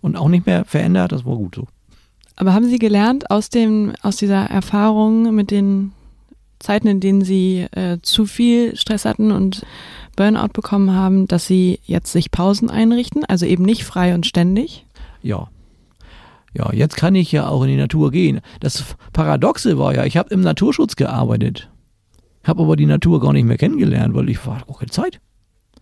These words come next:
Speaker 1: Ich hab montags bis freitags, und freitags meistens hatten wir sogar halb vier frei, dann war ich selten vor sieben weggegangen. Und manchmal war ich um neun oder halb zehn noch da.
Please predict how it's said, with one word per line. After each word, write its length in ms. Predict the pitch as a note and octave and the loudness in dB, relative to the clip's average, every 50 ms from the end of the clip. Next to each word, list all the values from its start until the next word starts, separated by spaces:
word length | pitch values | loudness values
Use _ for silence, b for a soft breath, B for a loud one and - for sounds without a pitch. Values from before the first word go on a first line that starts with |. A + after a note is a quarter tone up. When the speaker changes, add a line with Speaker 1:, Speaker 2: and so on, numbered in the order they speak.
| b b b b b b b b | b b b b b b b b
Speaker 1:
Ich 120 | D#3 D3+ | -2 0
hab 120 | F#3 F#3+ G#3 | 0 2 2
montags 340 | G#3+ B3+ D#4+ A#3+ G3+ E3+ D#3 | 2 4 4 4 2 2 2
bis 140 | F3 D#3 C3+ | 0 0 0
freitags, 600 | - F#3+ G3+ - - - B2+ D#3 F3+ D#3+ - - | 0 0 0 0 2 2 0 0 0 -2 -6 -10
und 480 | - - D#3+ - F3 - F#3 - D#3+ D3 | -10 -10 -10 -8 -8 -8 -4 -4 -4 -4
freitags 380 | - F3+ G3+ F#3 F3 D#3+ C3+ C#3+ | -2 -2 0 0 2 0 0 0
meistens 340 | D#3+ E3+ D#3+ C#3+ D3 C3 | 0 0 0 0 -2 -2
hatten 200 | C#3+ C#3 C#3 C#3 | -2 -2 0 0
wir 360 | C3 B2 A#2+ B2 C#3 - A#2+ C3 | 0 0 0 0 0 -2 -4 -4
sogar 220 | D3+ C#3 C3+ C3+ | -4 -4 -2 -2
halb 160 | A2+ - A#2+ - | 0 -2 -2 -2
vier 240 | - G3 B3+ E4+ | 0 0 0 0
frei, 380 | C#4+ - - - - - F3 F3+ b b b b b b b | 0 -2 -6 -4 -2 -2 -2 -2 b b b b b b b
dann 200 | - D#3+ D#3+ D3+ | -2 0 0 0
war 200 | D#3+ - - - | 0 0 0 0
ich 80 | C#3 | 0
selten 340 | C#3 E3+ E3+ F3 F#3 E3 D3+ | 0 0 0 2 2 0 -2
vor 220 | - - D3 C#3+ B2+ | 0 0 0 0 2
sieben 300 | C#3+ F#3 F3+ C3+ B2 A2+ | 2 2 2 2 0 0
weggegangen. 580 | G3 - - D#4 F#3+ - - - - - A2 - _ _ _ _ _ _ _ _ _ b b b b b | 0 0 -2 -2 -2 -2 -4 -4 -4 -6 -8 -12 _ _ _ _ _ _ _ _ _ b b b b b
Und 180 | b F3+ D3+ D#3 | b -4 -2 0
manchmal 280 | D#3+ D#3+ D#3 D#3 D3 C3+ | 2 2 2 2 2 2
war 80 | C#3 | 2
ich 60 | C3+ | 2
um 100 | B2+ A#2+ | 2 2
neun 240 | C3 D3 E3+ A#3 A#3 | 2 2 2 2 2
oder 120 | D#3+ B2+ A2+ | 2 2 0
halb 160 | A2 A2+ - | -2 -4 -4
zehn 240 | - - C#4 E4 B3 | -2 -2 0 0 0
noch 140 | D3+ - - | -2 -2 -4
da. 240 | - G2+ F2 E2+ | -6 -8 -8 -8